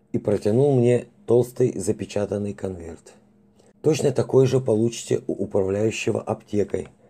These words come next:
когда передадите ему данный саквояж». «Всё понятно. Считайте, что через несколько дней посылка будет доставлена по нужному адресу». «Тогда... Позвольте мне откланяться,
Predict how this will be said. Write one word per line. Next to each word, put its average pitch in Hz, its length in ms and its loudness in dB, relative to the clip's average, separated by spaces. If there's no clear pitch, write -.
когда 95 300 0
передадите 101 680 -2
ему 98 260 -4
данный 98 340 0
саквояж». - 720 -6
«Всё - 200 2
понятно. 110 600 0
Считайте, 135 720 0
что - 220 -14
через 101 320 -2
несколько 127 460 2
дней 104 340 0
посылка 120 500 2
будет 95 340 -4
доставлена 101 760 -6
по - 100 -8
нужному 92 500 -10
адресу». - 520 -18
«Тогда... 117 460 2
Позвольте 131 460 2
мне 120 180 4
откланяться, 98 920 -6